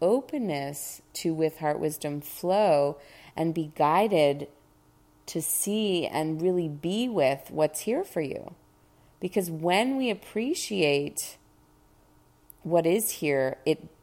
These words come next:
appreciates in its essence. And it al-,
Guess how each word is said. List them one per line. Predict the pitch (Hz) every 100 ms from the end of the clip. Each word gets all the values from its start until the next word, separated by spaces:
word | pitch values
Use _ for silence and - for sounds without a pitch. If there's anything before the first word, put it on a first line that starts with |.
| _ -
appreciates | - - - 160 - 139 82 - - -
in | 151 143
its | 143
essence. | 139 151 - - - - - _ _ _ - -
And | 185 180
it | 180
al-, | 208 240